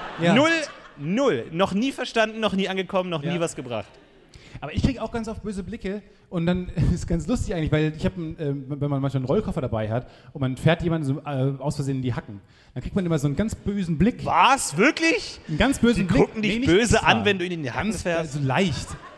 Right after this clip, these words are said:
Speaker 1: Ich rede jetzt nicht von einem aggressiven, sondern so einem leichten Anschubser. Nicht
Speaker 2: Hm.
Speaker 1: dieser Stewardess, macht den Weg frei,
Speaker 2: Ja.
Speaker 1: sondern so ein leicht, oh, und dann gucken die sich immer böse um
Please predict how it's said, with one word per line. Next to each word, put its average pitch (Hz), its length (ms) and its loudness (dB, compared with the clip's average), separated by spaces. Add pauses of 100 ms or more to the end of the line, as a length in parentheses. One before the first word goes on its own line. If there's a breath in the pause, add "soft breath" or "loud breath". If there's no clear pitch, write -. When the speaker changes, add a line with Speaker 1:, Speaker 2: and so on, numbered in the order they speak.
(120)
Speaker 1:
Ich 120 80 2
rede 214 100 4
jetzt 214 100 2
nicht 226 140 2
von 220 140 6
einem 190 200 2
aggressiven, 180 1000 2 (260 soft breath)
sondern 160 280 2
so 151 80 2
einem 160 180 4
leichten 185 560 4
Anschubser. 156 640 0
Nicht 170 180 2
Speaker 2:
Hm. 196 60 0
Speaker 1:
dieser 139 300 2 (120 loud breath)
Stewardess, 147 760 4
macht 139 140 4
den 135 260 0
Weg 160 240 4
frei, 117 460 -2 (120)
Speaker 2:
Ja. 110 280 -6
Speaker 1:
sondern 156 300 4
so 151 80 4
ein 147 60 0
leicht, 156 420 2
oh, 143 240 -10
und 139 80 -6
dann 151 160 -6 (260 soft breath)
gucken 190 180 -4
die 180 60 6
sich 165 140 2
immer 165 100 0
böse 202 340 2
um 247 280 2